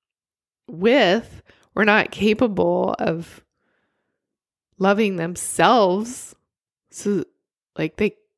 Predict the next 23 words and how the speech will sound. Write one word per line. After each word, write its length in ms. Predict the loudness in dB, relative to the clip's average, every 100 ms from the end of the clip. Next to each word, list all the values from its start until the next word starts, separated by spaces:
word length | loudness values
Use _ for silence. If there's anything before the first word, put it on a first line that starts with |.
| _ _ _
couldn't 360 | -6 -2 -2 -4
really 340 | 0 4 4
love 300 | 6 4 2
me 380 | 0 -2 -2 -2
either. 640 | -4 -2 0 2 2 2 2
And 220 | 0 0
that's 260 | 0 0
not 280 | -2 -2 0
their 220 | 2 2
fault. 600 | 2 2 2 2 0 -8 -20 _ _ _ _ _ _ _ _
They 220 | 2 2
just 520 | 2 -2 -4 -8 -14 -20 _ _ _ _ _ _ _
were, 400 | -2 0 2 0 0
um, 520 | 2 0 -2 -8 -16 _ _ _ _ _ 0
also 720 | 2 2 2 4 4 4 2
dealing 480 | 0 0 2 2 0
with 180 | -2 0
this 160 | -2
same 880 | -2 -6 -4 0 2 0 0 -2 -4 -8 _ _ _ _ _ _
cycle 920 | -14 0 2 4 2 0 2 0 -2 _ _ _ _ _ _ _ _ _ _ _ _ _ _ _ _ _ _ _ _
in 180 | -2 2
our 160 | 2
culture 800 | 0 0 0 0 -2 -2 -2 -6